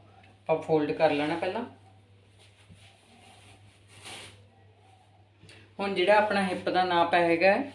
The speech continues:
ਉਹ ਚੌਵੀ ਇੰਚ ਹੈ, ਠੀਕ ਹੈ। ਚੌਵੀ ਇੰਚ ਹੈ ਤੇ ਆਪਾਂ ਚਾਰ ਇੰਚ ਵੱਧ ਲਵਾਂਗੇ। ਤੁਸੀਂ ਇਹਦੇ ਦੇਖੋ ਆਪਾਂ ਇਹਦੇ 'ਤੇ ਸਾਈਡਾਂ 'ਤੇ ਉਹ ਨਹੀਂ ਲਾਉਣੀ ਗੀ,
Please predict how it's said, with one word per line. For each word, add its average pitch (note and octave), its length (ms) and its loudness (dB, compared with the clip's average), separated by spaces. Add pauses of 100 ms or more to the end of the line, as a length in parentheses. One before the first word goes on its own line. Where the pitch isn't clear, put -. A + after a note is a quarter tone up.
ਉਹ E3+ 220 0
ਚੌਵੀ D#3 420 4
ਇੰਚ D3 260 0
ਹੈ, B2 140 2
ਠੀਕ E3 220 -4
ਹੈ। G#3+ 220 6 (420)
ਚੌਵੀ F#3 500 4
ਇੰਚ F3 460 0
ਹੈ F3+ 100 8
ਤੇ F#3 160 2
ਆਪਾਂ F3 280 2
ਚਾਰ E3 300 6
ਇੰਚ D#3+ 240 -2
ਵੱਧ D3+ 280 4
ਲਵਾਂਗੇ। F3 520 0 (680)
ਤੁਸੀਂ G3+ 340 2
ਇਹਦੇ G3 400 2
ਦੇਖੋ E3+ 480 -2
ਆਪਾਂ F3 240 2
ਇਹਦੇ E3+ 220 0
'ਤੇ F#3+ 280 0 (420)
ਸਾਈਡਾਂ F3 360 4
'ਤੇ F3 360 0
ਉਹ E3+ 220 2
ਨਹੀਂ F3 160 0
ਲਾਉਣੀ D3 280 0
ਗੀ, F#3 260 -4